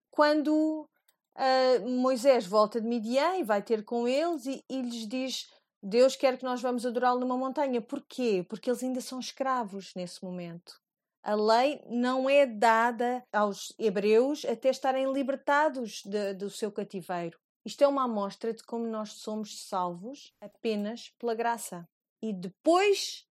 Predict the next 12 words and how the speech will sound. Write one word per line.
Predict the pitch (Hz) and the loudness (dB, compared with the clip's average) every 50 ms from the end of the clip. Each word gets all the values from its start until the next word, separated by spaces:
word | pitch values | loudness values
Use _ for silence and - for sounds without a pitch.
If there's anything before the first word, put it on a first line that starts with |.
| _ _ _ | _ _ _
só | - - - 302 311 320 | -10 -2 2 4 4 4
depois | 320 - - 320 311 262 - | 2 0 -2 0 0 0 -2
de | - | -4
sermos | - 269 262 240 - | -6 -6 -6 -6 -8
salvos | - 247 220 220 208 208 196 | -4 -2 -2 -2 -2 -4 -6
é | 208 196 | -8 -8
que | 196 - 208 | -8 -6 -6
a | 190 | -6
lei | 185 185 185 | -4 -6 -6
nos | 185 175 175 | -8 -10 -8
é | 185 175 | -8 -10
dada. | 160 - 156 160 - - | -10 -10 -14 -18 -18 -20